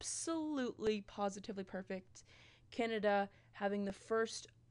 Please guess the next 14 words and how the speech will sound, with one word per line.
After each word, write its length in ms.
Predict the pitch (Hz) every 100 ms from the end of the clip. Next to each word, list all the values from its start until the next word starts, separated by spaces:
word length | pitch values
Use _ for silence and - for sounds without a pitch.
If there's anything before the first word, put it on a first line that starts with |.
| -
open, 560 | 208 202 214 190 190 202 - - - - - - - - - - - - -
non-binary, 1160 | 202 214 233 208 190 196 196 185 185 185 175 - -
trans 920 | - 208 190 180 175 175 175 - - - - - - - - - - - -
human 500 | - 254 254 247 240
to 260 | - 202
receive 400 | 185 185 - 196
a 60 | 180
medal, 380 | 180 190 214 214
which 280 | 202 196 -
was 180 | 180
gold. 480 | - 185 175 202 - - - - - -
So 180 | 240
just, 140 | 233 -
like, 260 | 269 -